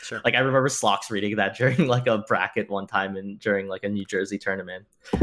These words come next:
Speaker 2: But, um, there's, I think there's other fun ones too. The, the one I'm personally most excited for as a little teaser is watching other games.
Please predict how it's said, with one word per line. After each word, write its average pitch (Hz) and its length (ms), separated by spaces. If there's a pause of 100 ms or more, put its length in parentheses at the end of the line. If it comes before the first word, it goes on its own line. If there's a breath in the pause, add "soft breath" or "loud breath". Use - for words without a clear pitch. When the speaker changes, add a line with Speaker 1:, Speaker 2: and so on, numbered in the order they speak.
Speaker 2:
But, 117 420 (480)
um, 101 460
there's, 165 280
I - 100
think 233 160
there's 339 240
other 208 260
fun 147 280
ones 139 220
too. 139 240
The, 113 260
the 131 80
one 147 180
I'm 127 260
personally 113 400
most 101 200
excited 95 360
for 95 220
as 95 160
a 95 40
little 85 180
teaser 101 580
is 98 260
watching 117 400
other 95 380
games. - 600